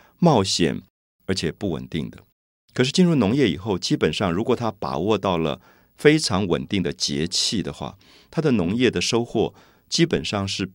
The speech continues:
比较稳定的。当然，古代的农民还是说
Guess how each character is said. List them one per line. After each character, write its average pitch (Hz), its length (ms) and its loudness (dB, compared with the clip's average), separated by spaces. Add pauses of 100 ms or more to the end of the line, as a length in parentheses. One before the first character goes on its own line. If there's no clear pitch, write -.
比 120 180 2
较 62 400 -6 (160)
稳 - 220 -8
定 69 220 -8
的。 - 120 -20 (340)
当 151 140 4
然， 110 220 2 (200)
古 98 140 0
代 110 100 6
的 98 120 4
农 85 180 2
民 85 200 0
还 85 140 2
是 92 140 -4
说 92 340 -2